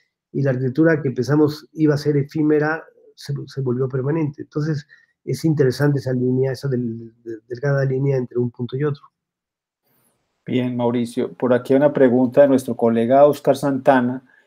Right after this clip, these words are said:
Speaker 2: quien dice, "Cordial saludo, Mauricio.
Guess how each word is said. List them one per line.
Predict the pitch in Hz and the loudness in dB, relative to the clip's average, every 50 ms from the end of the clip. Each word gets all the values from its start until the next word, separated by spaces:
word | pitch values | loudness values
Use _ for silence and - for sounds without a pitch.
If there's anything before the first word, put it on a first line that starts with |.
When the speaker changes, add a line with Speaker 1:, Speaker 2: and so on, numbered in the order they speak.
| _ _ - - | _ _ -14 -4
Speaker 2:
quien | - 120 113 117 | -2 0 0 2
dice, | 117 127 123 120 - 135 135 135 135 | 2 2 2 0 2 2 0 0 2
"Cordial | - 123 113 113 117 117 117 | 0 -2 0 0 0 0 0
saludo, | - 143 131 135 135 135 135 135 131 | 2 2 2 4 4 6 6 6 6
Mauricio. | 131 123 120 120 143 160 151 - - 170 175 - | 6 4 2 4 2 2 0 0 -2 -4 -4 -6